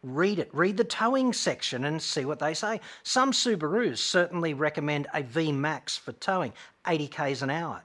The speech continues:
if memory serves. And these countermeasures can be easily implemented by you, and they sideline the risk of a catastrophic transmission failure prematurely that might cost you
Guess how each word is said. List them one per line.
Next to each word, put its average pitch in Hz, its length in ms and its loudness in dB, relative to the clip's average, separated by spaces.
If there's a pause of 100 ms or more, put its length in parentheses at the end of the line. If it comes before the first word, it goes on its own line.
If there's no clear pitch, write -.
if 151 280 -4
memory 127 300 -2
serves. 190 460 -2 (340)
And 156 120 2
these 196 440 4
countermeasures 147 640 2
can 156 100 0
be 143 200 -6 (180)
easily 190 580 0
implemented 123 480 -4
by 117 200 -4
you, 151 300 0 (320)
and 170 140 6
they 170 80 4
sideline 160 760 2
the 170 80 2
risk 127 280 -4
of 160 120 -2
a - 20 -4
catastrophic 135 840 -6
transmission 131 680 -2
failure 123 340 -6
prematurely 147 800 -4 (240)
that 220 180 2
might 202 220 8
cost - 340 0
you 143 140 0